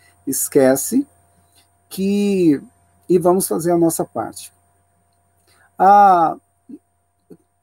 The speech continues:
quando eu tive acesso à naturopatia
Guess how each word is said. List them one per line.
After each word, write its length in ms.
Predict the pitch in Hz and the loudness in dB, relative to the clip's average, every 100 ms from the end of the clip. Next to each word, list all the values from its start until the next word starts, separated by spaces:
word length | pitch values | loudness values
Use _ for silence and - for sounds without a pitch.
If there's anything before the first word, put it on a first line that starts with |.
| _ _ | _ _
quando 320 | 247 233 202 _ _ _ _ | -8 -8 -12 _ _ _ _
eu 100 | 175 | -12
tive 220 | 165 247 214 | -10 -6 -6
acesso 560 | 180 - 214 202 - | -6 -6 -4 -4 -4
à 40 | 170 | -6
naturopatia 1160 | 208 214 185 170 - 131 - 180 190 156 127 | -8 -8 -8 -8 -8 -14 -14 -14 -8 -6 -8